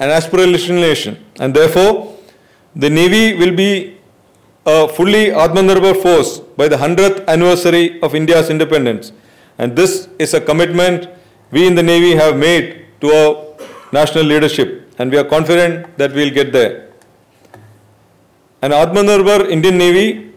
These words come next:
also plays the role of a uniting force in the region, the U in value. We recognize our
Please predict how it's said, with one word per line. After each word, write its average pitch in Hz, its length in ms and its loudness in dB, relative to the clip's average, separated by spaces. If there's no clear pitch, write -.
also 196 400 0
plays 175 480 0
the 139 200 -2
role 190 400 2
of 160 140 0
a 170 300 2
uniting 180 460 0
force 180 440 0
in 135 80 -6
the 143 100 2
region, 143 420 -2
the 127 260 -4
U 180 680 -2
in 151 160 -4
value. 151 480 0
We 156 200 0
recognize 185 760 0
our 160 440 0